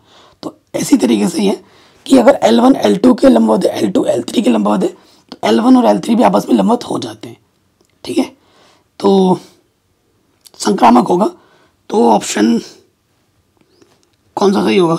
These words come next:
सम्मित और संक्रामक है, स्वतुल्य नहीं, Option number डी सही होगा। अगले में आ जाओ, ये हमारा समुच्चय है और ये हमारा संबंध दे रखा है। तो कैसा संबंध है? वन, टू, थ्री है,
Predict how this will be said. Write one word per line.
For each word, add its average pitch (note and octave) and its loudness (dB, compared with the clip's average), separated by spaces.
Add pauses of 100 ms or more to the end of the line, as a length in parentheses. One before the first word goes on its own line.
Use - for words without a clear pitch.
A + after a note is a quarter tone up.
सम्मित G3+ -2
और A3 -6
संक्रामक F#3 0
है, G#3+ -2
स्वतुल्य - -8
नहीं, F3 -10
Option - -6
number G#3 0
डी F3+ -2
सही E3 -8
होगा। A2 -16 (1900)
अगले A#3 2
में A3 2
आ F#3 2
जाओ, F3 -2 (1400)
ये G#3+ 4
हमारा A#3 4
समुच्चय F3 0
है G#3 2 (500)
और F#3+ -2
ये G3 2
हमारा G3+ 4
संबंध D#3 2
दे C3+ 0
रखा A#2 -8
है। C3 -14
तो - -14
कैसा A3 0
संबंध A#2+ -10
है? - -20 (320)
वन, G3+ -2
टू, A2+ 0
थ्री A3+ -2
है, - -4